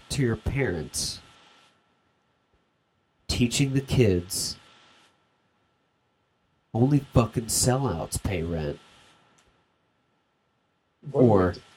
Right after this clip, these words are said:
Speaker 2: is
Speaker 1: you have your
Speaker 2: this?
Speaker 1: accountant do it.
Speaker 2: Uh, how do you pay the, so if I, if I well, if I had my accountant do it, I would probably be living on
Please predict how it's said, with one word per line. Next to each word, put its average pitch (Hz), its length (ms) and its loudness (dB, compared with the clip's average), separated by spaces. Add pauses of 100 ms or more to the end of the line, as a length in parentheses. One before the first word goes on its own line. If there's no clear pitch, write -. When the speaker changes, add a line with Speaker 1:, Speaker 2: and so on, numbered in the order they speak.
Speaker 2:
is - 140 -14
Speaker 1:
you 110 120 0
have 98 180 0
your 104 140 0
Speaker 2:
this? - 120 -10
Speaker 1:
accountant 90 440 -4
do 78 140 -2
it. - 120 -8 (1900)
Speaker 2:
Uh, 120 360 -6 (1900)
how - 80 -18
do 135 80 -14 (100)
you 131 60 -6
pay 131 260 -2
the, 131 260 -6
so 113 400 -4
if - 60 -16
I, 110 80 -6
if - 200 -10
I 110 80 -2 (640)
well, 131 100 2
if - 80 -4
I 131 100 0
had 123 180 0
my 113 160 0
accountant 101 720 -8
do 82 100 -14 (100)
it, 82 100 -12
I 80 40 -10
would 82 240 -14
probably 101 420 -14 (100)
be 92 140 -16
living 92 300 -10
on 87 100 -16